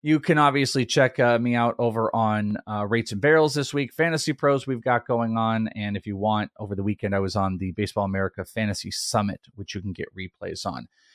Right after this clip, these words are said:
If you want to hang with us and others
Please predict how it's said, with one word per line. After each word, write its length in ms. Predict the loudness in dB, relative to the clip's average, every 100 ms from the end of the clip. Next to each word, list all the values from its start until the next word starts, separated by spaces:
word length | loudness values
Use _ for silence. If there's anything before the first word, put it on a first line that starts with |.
| _ _
If 240 | 0 0
you 140 | 2 2
want 440 | 4 4 4 0
to 100 | -4
hang 340 | -2 0 0 2
with 180 | 0 -2 0
us 320 | 2 2 -2 -2
and 140 | 0 4
others 420 | 6 6 2